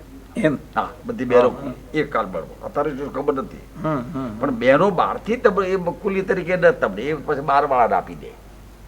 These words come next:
Speaker 1: હમ, હમ.
Speaker 2: એટલે હું બે ત્રણ દિવસ ત્યારે એ લોકોને ભૂખ પણ બે ત્રણ દિવસથી ખરી. એમાં ઊભો તો એક જણ આવ્યું કે, "એ તખતેશ્વર જવું છે." આપ્યું, "હા, લાવ." પોટકું આપ્યું, મોટું લીધું, શેઠ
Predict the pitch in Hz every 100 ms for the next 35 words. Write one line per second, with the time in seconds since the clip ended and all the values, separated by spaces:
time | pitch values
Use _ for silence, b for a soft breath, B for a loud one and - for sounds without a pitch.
0 | 123 127 110 113 101 - - - - -
1 | - 240 240 165 190 151 160 202 175 170
2 | - 165 175 190 156 151 123 135 - 180
3 | 147 120 117 127 117 110 123 - 139 107
4 | - - - - - - - - - -
5 | 139 147 147 170 139 123 113 127 127 -
6 | - 160 147 - 127 123 131 - - -
7 | - 165 170 - - - 127 156 147 156
8 | 143 160 - 117 - - 90 - 101 104
9 | 117 - - - - - - - - -
10 | 76 - - - - 87 - - - -
11 | - - - - - - - - - -
12 | - 147 151 87 - - 127